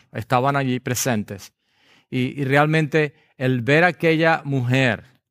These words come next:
en aquel lugar, a través de la traducción de dos idiomas para que pudiera entender el mensaje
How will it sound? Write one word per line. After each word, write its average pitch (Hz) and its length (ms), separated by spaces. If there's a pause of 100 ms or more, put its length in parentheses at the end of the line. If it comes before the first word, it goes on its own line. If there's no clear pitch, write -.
(680)
en 123 160
aquel 147 320
lugar, 156 440 (800)
a 131 100
través 143 360
de 170 440
la 156 180
traducción 156 640
de 165 100
dos 165 240
idiomas 170 440
para 139 200
que 131 100
pudiera 139 360
entender 151 340
el 151 80
mensaje 123 480